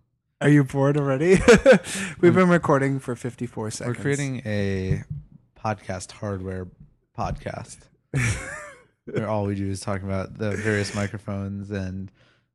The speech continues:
Speaker 2: leveling devices that can be used to make the optimal podcast.
Speaker 1: You
Speaker 2: Every week we come to you for four hours to review the latest in sound technology.
Speaker 1: Your microphone is much more phallic than mine. Did you know that?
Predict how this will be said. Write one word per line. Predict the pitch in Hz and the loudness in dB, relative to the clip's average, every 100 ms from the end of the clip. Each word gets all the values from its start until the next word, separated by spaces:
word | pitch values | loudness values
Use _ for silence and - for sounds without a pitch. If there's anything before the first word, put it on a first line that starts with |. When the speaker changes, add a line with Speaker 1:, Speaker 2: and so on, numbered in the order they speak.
| - | -8
Speaker 2:
leveling | 104 98 101 98 | -4 -4 -4 -6
devices | 92 95 95 - 98 | -4 -4 -4 -6 -10
that | 92 87 | -10 -12
can | - | -10
be | 92 | -10
used | 92 95 95 90 - - | -8 -6 -8 -10 -14 -14
to | 101 95 92 | -10 -8 -8
make | 98 92 | -8 -8
the | 101 | -6
optimal | 98 92 104 90 | -6 -8 -10 -10
podcast. | 92 95 - - - | -10 -10 -14 -18 -8
Speaker 1:
You | 127 | -2
Speaker 2:
Every | 135 135 | 0 2
week | 127 107 | 0 -2
we | 117 | -4
come | 104 113 104 | -4 -4 -4
to | 104 | -6
you | 95 | -8
for | - 101 98 _ _ _ _ | -6 -6 -6 _ _ _ _
four | - 107 101 | -4 0 2
hours | 101 98 92 92 - | 2 0 -4 -6 -10
to | - 110 | -8 -6
review | 101 104 | -2 -4
the | 98 | -4
latest | 98 95 95 - | -4 -4 -6 -10
in | 98 92 95 _ _ _ | -12 -10 -12 _ _ _
sound | - 104 95 | -8 -6 -6
technology. | 95 98 95 95 107 107 - | -8 -8 -8 -10 -14 -16 -8
Speaker 1:
Your | 139 147 165 175 160 | -2 0 2 0 -2
microphone | 131 131 131 120 123 117 | -2 -4 -4 -6 -6 -4
is | 113 - | -6 -8
much | 113 117 - | -8 -8 -8
more | 117 113 110 | -8 -6 -8
phallic | - 104 98 - - | -10 -10 -10 -12 -14
than | 104 101 | -14 -14
mine. | 101 104 123 _ _ _ _ _ _ _ _ _ - | -14 -16 -18 _ _ _ _ _ _ _ _ _ -12
Did | 120 | -6
you | 123 | -4
know | 117 | -2
that? | 117 143 | -4 -4